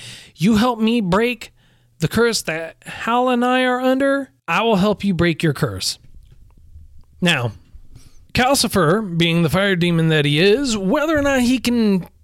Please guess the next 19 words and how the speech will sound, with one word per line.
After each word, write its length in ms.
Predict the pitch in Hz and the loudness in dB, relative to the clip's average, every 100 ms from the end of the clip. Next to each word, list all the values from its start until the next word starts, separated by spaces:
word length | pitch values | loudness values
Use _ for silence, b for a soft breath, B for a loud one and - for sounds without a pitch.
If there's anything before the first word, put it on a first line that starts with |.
| - | -4
actually 420 | 240 226 262 220 | -2 0 0 2
break 360 | 165 254 220 - | 2 0 -2 -2
the 180 | 190 | -2
curse 580 | 175 226 262 294 - - _ _ | 0 -2 0 -2 -2 -6 _ _
is 300 | - 240 202 | -12 -6 0
never 480 | 269 277 269 262 240 | 2 4 2 2 0
truly 680 | 180 - - 240 247 240 220 | -2 -4 -2 0 2 2 2
discussed 640 | 170 - 240 220 - - | 0 0 0 0 -2 -2
or 140 | 202 185 | -2 0
discovered. 640 | 175 - 190 139 113 98 B B B B B B B B B B - | -2 -2 -2 -2 -4 -8 B B B B B B B B B B -4
You 200 | 196 214 | 0 0
just 260 | 190 202 170 | 0 -2 -2
assume 420 | - 208 196 180 | -2 0 2 2
that 160 | 156 - | 0 0
Sophie 380 | 170 143 170 | 0 0 -4
breaks 540 | 123 139 139 165 - - | -2 0 0 0 -2 -4
her 200 | 196 196 | -2 0
own 260 | 202 233 | 0 -2
curse 800 | - 254 302 330 311 - - - | -2 -2 -2 -2 -4 -4 -6 -10